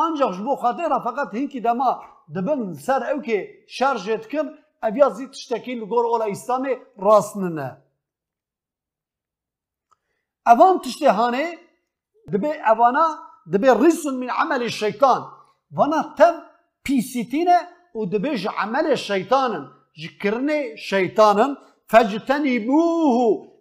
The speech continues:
أبي أمر قطعي. فاجتنبوه. ونخرج ببارزن.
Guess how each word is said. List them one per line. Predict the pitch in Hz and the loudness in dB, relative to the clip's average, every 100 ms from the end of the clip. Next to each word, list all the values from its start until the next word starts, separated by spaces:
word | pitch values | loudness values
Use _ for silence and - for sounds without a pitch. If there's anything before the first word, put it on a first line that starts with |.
| - | -6
أبي | 214 277 | 0 2
أمر | - 302 294 262 | 2 0 2 2
قطعي. | - 220 196 - - 277 208 135 - _ _ | 4 4 2 0 -4 -2 -2 -6 -16 _ _
فاجتنبوه. | 208 190 - 262 240 208 262 320 302 247 214 147 - _ | -4 -4 -4 -4 -4 -4 -2 0 2 4 4 4 -6 _
ونخرج | 170 247 262 - 302 277 220 254 | -4 -2 -2 -4 -2 -2 0 4
ببارزن. | 196 302 349 330 277 185 190 | 4 6 6 10 10 8 0